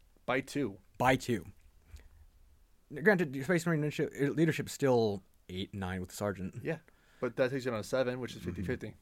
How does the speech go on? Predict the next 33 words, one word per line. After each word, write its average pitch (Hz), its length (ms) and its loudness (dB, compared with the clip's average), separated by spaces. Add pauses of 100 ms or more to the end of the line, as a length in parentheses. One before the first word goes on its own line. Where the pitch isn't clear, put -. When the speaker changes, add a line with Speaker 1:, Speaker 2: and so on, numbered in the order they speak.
Speaker 2:
Yep. 98 320 -2 (1080)
And 90 420 -6
since 107 300 -6
you 107 100 -4
can 127 80 -2
get 120 160 0
cut 104 180 -4
down 139 220 0
from 127 140 -10
fleeing 139 200 -2
combat, 143 320 2
I 98 120 -4
don't 98 180 -4
like 98 160 -6
those 107 160 -2
odds, 110 180 0
Nathan. 95 380 -6
Speaker 1:
No. 107 380 0 (1120)
Speaker 2:
Um, 90 400 -2 (2500)
and 160 140 4
with 160 140 4
the 170 100 6
addition 156 380 2
of 165 80 2
Primarchs 117 460 4
and 117 80 -2
Legion, 101 180 -2
they 110 80 2
also 110 220 2
introduced 107 420 -4
Legion-flavored 101 640 -2
rules. 165 320 8 (260)
Speaker 1:
Yes. 123 600 0